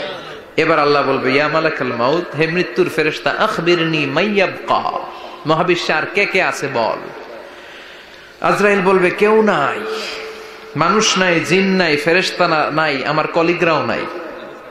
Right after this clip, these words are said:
আমি বড় একা, এখন আমি একা হয়ে গেছি।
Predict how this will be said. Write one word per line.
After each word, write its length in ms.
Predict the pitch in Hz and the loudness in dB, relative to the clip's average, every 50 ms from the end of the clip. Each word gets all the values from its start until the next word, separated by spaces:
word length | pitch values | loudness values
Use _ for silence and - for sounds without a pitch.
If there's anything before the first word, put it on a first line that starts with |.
| - - - - - - - - - | -20 -20 -20 -20 -20 -20 -12 -4 -2
আমি 180 | 143 147 170 | 0 0 2
বড় 300 | 165 165 165 156 147 131 | 4 4 4 4 4 4
একা, 420 | 120 - - 123 110 - - 58 - - - - - - - - - - - - - - - - - - - | 2 2 0 0 0 0 -2 -2 -4 -6 -8 -8 -10 -12 -14 -16 -16 -18 -18 -18 -18 -20 -20 -20 -10 -6 -4
এখন 200 | 151 143 165 170 | -2 0 0 0
আমি 160 | 175 180 180 | 2 2 2
একা 220 | 170 151 - 165 | 2 0 0 -2
হয়ে 200 | 156 151 139 120 | 0 0 -2 -2
গেছি। 280 | 104 104 104 - - | -2 -4 -6 -6 -8